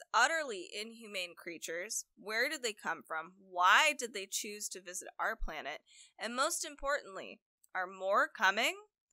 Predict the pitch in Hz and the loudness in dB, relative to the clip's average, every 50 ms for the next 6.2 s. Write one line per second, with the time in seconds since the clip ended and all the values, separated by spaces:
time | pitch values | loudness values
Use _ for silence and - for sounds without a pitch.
0 | _ _ - 254 262 285 269 240 262 262 262 285 311 339 359 349 - 226 - 214 | _ _ -8 -6 -6 -6 -6 -8 -8 -8 -4 -2 0 0 -2 -2 -6 -8 -6 -4
1 | 214 220 214 220 208 208 202 202 202 202 196 - - - - 196 208 220 220 247 | -4 -2 -2 -2 -2 -2 0 0 0 -2 -2 -4 -10 -6 2 4 6 6 6 4
2 | - - - 226 196 175 165 160 151 143 131 101 - - - _ _ - 185 185 | 0 -6 -12 -12 -8 -8 -6 -6 -4 -6 -6 -8 -10 -14 -20 _ _ -8 -8 -4
3 | 185 190 190 202 214 233 247 262 269 269 - - 185 185 196 190 180 180 185 185 | 0 4 6 6 8 8 6 4 2 -2 -4 2 4 6 6 8 8 6 6 4
4 | 196 - 185 196 190 - - - - 196 202 202 214 208 - - 190 180 170 170 | 2 0 -2 -4 -4 -4 -4 -4 -8 -8 -8 -6 -8 -6 -6 -6 -6 -4 -2 -2
5 | 160 151 131 113 104 - - - 185 185 180 180 - - 196 208 226 247 269 302 | -2 -2 -4 -6 -8 -10 -10 -12 -12 -10 -10 -12 -12 -10 -6 -4 -2 -2 -2 -2
6 | 330 349 320 | -2 -4 -6